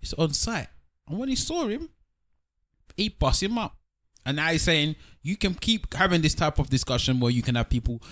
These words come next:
be saying about my people's family, you can be talking about people's this, that, and the other,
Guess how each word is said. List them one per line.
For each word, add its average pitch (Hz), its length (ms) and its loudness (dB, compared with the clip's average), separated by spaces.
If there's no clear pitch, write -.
be 113 100 0
saying 117 260 0
about 113 220 0
my 110 120 2
people's 107 280 0
family, 110 340 -2
you 107 60 0
can 110 140 -8
be 110 140 -4
talking 127 240 0
about 110 180 -4
people's 110 260 0
this, 113 180 -2
that, 101 120 -4
and 107 80 -6
the - 120 -12
other, 101 300 -2